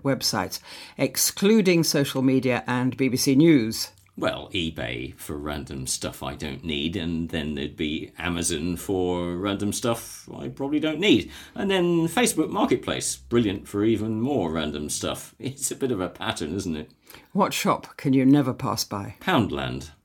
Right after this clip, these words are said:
Speaker 1: In an interview filled with thoughtful pauses and considered responses, this was an unexpectedly swift, unhesitating and definitive answer.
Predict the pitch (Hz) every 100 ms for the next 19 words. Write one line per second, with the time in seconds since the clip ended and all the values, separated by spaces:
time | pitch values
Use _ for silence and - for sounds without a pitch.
0 | _ _ _ _ _ _ _ _ - 180
1 | 180 160 135 170 220 294 233 185 - 175
2 | 139 127 - 190 175 - 104 - 170 139
3 | 110 104 - 117 113 - 101 98 196 151
4 | 92 98 - 165 185 - - - - -
5 | 127 233 302 - - 135 131 131 - 156
6 | 226 - - 147 117 - 107 104 - -
7 | 165 262 - - _ _ - 165 180 165
8 | 156 135 143 147 165 165 - 165 180 139
9 | 156 - 233 254 175 139 175 226 - 113